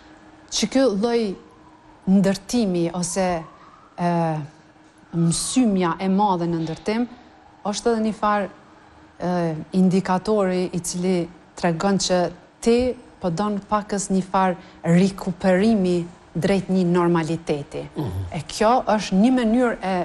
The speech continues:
Speaker 1: përfaqësimit të saj.
Speaker 2: Thuhet që muzika është arkitekturë e lëngshme edhe arkitektura është muzikë e ngurtë. Me lëshu si muzikë arkitekturën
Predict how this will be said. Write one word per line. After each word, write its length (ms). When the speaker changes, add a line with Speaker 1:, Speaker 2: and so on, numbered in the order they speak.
Speaker 1:
përfaqësimit 760
të 140
saj. 360
Speaker 2:
Thuhet 420
që 220
muzika 800
është 300
arkitekturë 840
e 160
lëngshme 640
edhe 220
arkitektura 840
është 220
muzikë 380
e 40
ngurtë. 540
Me 220
lëshu 360
si 180
muzikë 720
arkitekturën 840